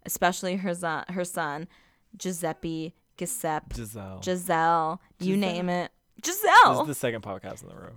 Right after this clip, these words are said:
Speaker 1: Giselle.
Speaker 2: We've mentioned that, actually.
Speaker 1: Enchanted is the most underrated Disney movie ever.
Speaker 2: It's pretty good.
Speaker 1: It's so
Speaker 2: Pretty good.
Speaker 1: fun. It's a fun one. It's a happy one.
Speaker 2: It's just, it's just fun and fancy free.
Speaker 1: Yeah, like, you watch it and you're like, "Oh, I'm in a good mood now."
Speaker 2: That's another Disney title.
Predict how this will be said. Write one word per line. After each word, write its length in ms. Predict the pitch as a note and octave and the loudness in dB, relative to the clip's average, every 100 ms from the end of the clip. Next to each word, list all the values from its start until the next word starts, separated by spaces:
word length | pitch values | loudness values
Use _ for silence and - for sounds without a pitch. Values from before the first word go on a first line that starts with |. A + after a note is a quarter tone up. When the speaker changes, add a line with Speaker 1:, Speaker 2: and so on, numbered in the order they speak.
| - _ | -20 _
Speaker 1:
Giselle. 280 | F#4 D#4 G#4 A#4+ | -4 -2 -2 -2
Speaker 2:
We've 180 | G#4 - | -4 -6
mentioned 320 | B3 - - | -10 -14 -20
that, 160 | - - | -20 -20
actually. 140 | - | 0
Speaker 1:
Enchanted 480 | C4+ D4 E4+ F4+ F4+ | 2 8 8 8 6
is 80 | E4+ | 4
the 80 | D#4+ | 4
most 160 | D4+ - | 2 4
underrated 400 | C4 C#4+ C#4 C#4 | 6 8 6 4
Disney 180 | C4 C#4 | 2 0
movie 280 | C4 B3+ - | -2 -2 2
ever. 240 | A3 A3+ A#3+ | 2 4 4
Speaker 2:
It's 120 | F#3+ | 4
pretty 120 | D#3 | 0
good. 300 | C3 A#2 F#2 - _ | 0 -2 -2 -10 _
Speaker 1:
It's 180 | A3+ A3+ | -2 -2
so 200 | - A3+ | 2 4
Speaker 2:
Pretty 140 | B3+ G#3+ | 4 2
good. 40 | |
Speaker 1:
fun. 240 | G#3+ G#3+ - | 2 2 0
It's 120 | A3 | -2
a 80 | A#3+ | -2
fun 260 | G#3 F3+ | -2 -4
one. 140 | D#3+ - | -6 0
It's 160 | B3 | 2
a 60 | D#4 | 2
happy 400 | B3+ G#3 G3 F3 | 2 2 2 -6
one. 240 | D3+ G2 B2+ | -6 -8 -10
Speaker 2:
It's 220 | B2 - | -12 -10
just, 260 | D3+ - - | -10 -10 -14
it's 240 | - B2+ - | -8 -8 -6
just 280 | C3+ - - _ _ _ _ | -10 -10 -16 _ _ _ _
fun 440 | _ - B2+ A#2 | _ -10 -8 -8
and 160 | A#2 G#2 | -8 -8
fancy 420 | A2+ G#2 - A2 | -8 -8 -8 -12
free. 460 | - G2 F2+ F2+ - | -10 -10 -10 -12 -6
Speaker 1:
Yeah, 300 | A#3 F#3 A#2 - | 0 0 0 -2
like, 160 | G#3+ | -2
you 180 | B3 C#4+ | 0 2
watch 300 | B3 A3+ B3+ | 4 4 2
it 100 | C4 | -4
and 100 | A3 | -2
you're 100 | G3+ | 0
like, 200 | F#3+ F#3 - | 0 -2 -6
"Oh, 140 | F3+ | -2
I'm 180 | F3+ F#3 | -2 -2
in 80 | E3+ | -6
a 40 | |
good 160 | E3 - | -10 -14
mood 200 | - - | -16 -16
now." 60 | - | -10
Speaker 2:
That's 160 | - | -10
another 280 | - C2+ E2 | -10 -12 -14
Disney 320 | - - - | -14 -16 -16
title. 420 | - - - - | -18 -20 -20 -20